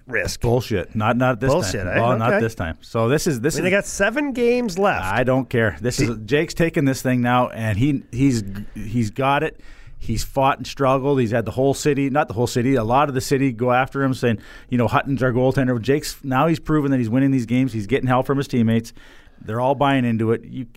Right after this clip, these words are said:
Speaker 2: he sits in that damn net no matter what goes on. If a game gets out of control or something, then you can maybe give him a rest at that point in time, but he starts every damn game going down the road right now. It's too valuable.
Speaker 1: All right. Well,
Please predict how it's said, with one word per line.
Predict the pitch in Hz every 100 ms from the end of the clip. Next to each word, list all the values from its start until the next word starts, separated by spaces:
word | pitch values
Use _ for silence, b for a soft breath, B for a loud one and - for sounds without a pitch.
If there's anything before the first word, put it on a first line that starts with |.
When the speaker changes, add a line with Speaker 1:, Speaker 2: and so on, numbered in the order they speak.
| -
Speaker 2:
he | 131 120 - 156 170
sits | - 147 -
in | 117
that | 113
damn | 95 104 98
net | 98 107
no | 107 101
matter | 104 95
what | 101 117 -
goes | 107 90 82
on. | 90 95 B B B B B -
If | 127
a | 117
game | 104 147 156
gets | 139 139
out | 143
of | 139
control | 139 120 135 127
or | 135
something, | 120 135 147 131
then | 123 131
you |
can | 123 120
maybe | 127 117
give | 127
him | 120
a |
rest | 117 120 110
at |
that | 107 117
point | - 123
in | 120
time, | 120 123
but | 107 101 - b b -
he | - 143
starts | - 117 110
every | 113 104
damn | 107 104
game | 101 95
going | 98 98
down | 98
the | 87
road | 80
right | 76 73
now. | 80 - b b b b b b b b
It's | -
too | 147
valuable. | 131 120 104 - -
Speaker 1:
All | -
right. | 117 165 127 147
Well, | 147 160